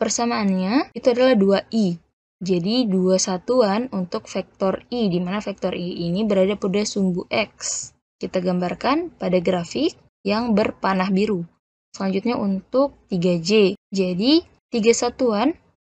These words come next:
vektor J pada sumbu Y, di mana kita lihat nilainya adalah positif. Jadi, vektornya mengarah pada sumbu Y bernilai tiga. Nah, selanjutnya kita buat garis bantu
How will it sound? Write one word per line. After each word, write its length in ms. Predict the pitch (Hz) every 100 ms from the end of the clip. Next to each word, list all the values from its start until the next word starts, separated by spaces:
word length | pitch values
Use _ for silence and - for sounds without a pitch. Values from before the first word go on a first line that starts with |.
| _
vektor 400 | 208 - 208 190
J 240 | 180 175 233
pada 480 | 233 185 180 226 240
sumbu 720 | 202 190 185 175 185 190 190 208
Y, 400 | 208 220 185 196 -
di 80 | 190
mana 320 | 180 214 269
kita 320 | 262 311 185
lihat 160 | 196 202
nilainya 400 | 190 185 208 214
adalah 160 | 196 185
positif. 800 | 185 - 160 - 180 269 - _ _ _ -
Jadi, 240 | 190 233
vektornya 400 | 202 185 190 190
mengarah 400 | 214 196 185 190
pada 400 | 185 180 202 311 - _ _ _ -
sumbu 320 | - 277 262
Y 240 | 240 214 202
bernilai 400 | 196 190 185 185
tiga. 560 | 190 175 180 175 202 - -
Nah, 80 | 196
selanjutnya 400 | 202 202 240 254
kita 160 | 240 208
buat 160 | 214 190
garis 320 | 190 202 214
bantu 480 | 208 233 240 180